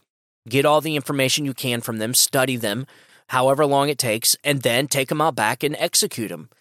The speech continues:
It's simple as that. I, and I say you do it in public. I think if you made the death penalty laws more severe, like corporal punishment,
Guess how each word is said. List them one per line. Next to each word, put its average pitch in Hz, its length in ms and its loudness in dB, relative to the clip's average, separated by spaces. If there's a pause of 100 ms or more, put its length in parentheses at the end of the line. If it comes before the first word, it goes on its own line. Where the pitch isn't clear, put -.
(160)
It's 117 160 0
simple 156 280 0
as 156 100 2
that. 175 260 2
I, 120 80 2
and 131 180 0
I 143 120 4
say 165 180 4
you 147 160 0
do 143 180 2
it 147 60 4
in 143 100 -2
public. 139 480 -2 (400)
I 175 140 2
think 190 240 -4
if 165 100 -6
you 175 80 -6
made 160 200 2
the 143 60 -2
death 139 300 0
penalty 160 400 0
laws 160 380 2
more 127 280 2
severe, 135 600 0 (640)
like 120 220 0
corporal 147 380 0
punishment, 143 600 0